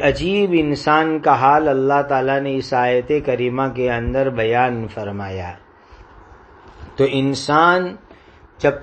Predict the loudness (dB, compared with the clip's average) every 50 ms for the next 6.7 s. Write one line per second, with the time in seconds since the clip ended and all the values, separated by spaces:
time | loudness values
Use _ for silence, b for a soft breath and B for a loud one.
0 | -2 2 2 2 2 0 -2 -2 -2 -2 -2 0 2 4 4 4 4 4 4 4
1 | 4 4 4 4 2 2 2 0 4 6 6 6 6 4 2 2 2 4 2 2
2 | 2 2 2 2 2 2 2 0 0 -2 -4 -6 -6 -6 -6 0 4 4 6 6
3 | 4 2 0 -2 -2 -2 -4 -2 -2 -2 -4 -6 -10 -16 -18 -20 -20 b b b
4 | b b b b b -4 -2 -2 -2 0 2 4 6 6 6 4 2 0 0 2
5 | 4 4 4 4 2 0 0 0 4 6 6 6 6 6 4 2 2 2 0 0
6 | 0 2 2 2 2 2 0 0 0 -2 -2 -2 -2 -4